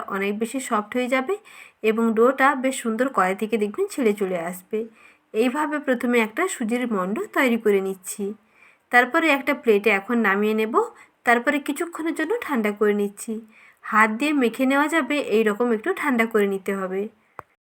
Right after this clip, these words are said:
তারপরে এর মধ্যে দিয়ে দিচ্ছি অল্প একটু ময়দা। ময়দা দিয়ে মেখে নিলে ডোটা আগের থেকে আরও বেশি সফট হয়ে যাবে এবং অনেক বেশি মসৃণ হয়ে যাবে,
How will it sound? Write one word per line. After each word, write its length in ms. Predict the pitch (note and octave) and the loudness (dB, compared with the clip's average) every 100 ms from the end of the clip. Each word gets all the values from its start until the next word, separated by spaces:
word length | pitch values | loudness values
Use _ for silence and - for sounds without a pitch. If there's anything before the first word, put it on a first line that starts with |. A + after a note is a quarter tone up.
| _ _ _ _ _ _ _ _ _ _ _ _ _ _ - | _ _ _ _ _ _ _ _ _ _ _ _ _ _ 4
তারপরে 400 | B3 B3+ E4 D#4+ A#3 | 4 6 4 4 6
এর 160 | A#3+ A#3 | 6 6
মধ্যে 240 | A#3+ C#4+ | 2 0
দিয়ে 160 | C4+ C4+ | 0 0
দিচ্ছি 360 | E4 F4 - D#4+ - | -2 -4 0 0 2
অল্প 260 | G#3 G#3 D4 | 2 2 0
একটু 300 | D#4 D4 G#4 B4 F#4 | -2 0 0 0 2
ময়দা। 420 | G#3+ F#3 G3+ G3+ A#3 - - - _ - | 2 2 -2 -2 -4 -14 -20 -20 _ 2
ময়দা 360 | A3 G#3+ A3+ C4+ | 6 6 4 2
দিয়ে 160 | E4 | 2
মেখে 300 | D#4 D4 C#4+ F4+ | 0 -2 0 0
নিলে 240 | C#4 C#4+ | 2 0
ডোটা 340 | B3+ A3+ A3 - | 4 2 4 2
আগের 280 | - G3+ A#3+ A#3+ | 2 0 -2 -2
থেকে 220 | C#4 D4 - | -4 -2 2
আরও 220 | G3 G#3+ | 2 2
বেশি 240 | G#3+ A#3 C#4+ | 0 -4 -6
সফট 280 | - G3 G3+ | 0 0 2
হয়ে 160 | B3+ B3+ | 0 2
যাবে 180 | C4+ F4+ | 2 0
এবং 200 | A3+ A#3+ B3 | 0 0 -2
অনেক 260 | - G3 G#3+ A#3 | -2 0 0 -2
বেশি 200 | C#4 F#4+ | -2 0
মসৃণ 420 | D4 A#3+ - A3+ | 2 0 0 0
হয়ে 160 | A#3 G3 | 0 0
যাবে, 280 | G3 G3 | -2 -2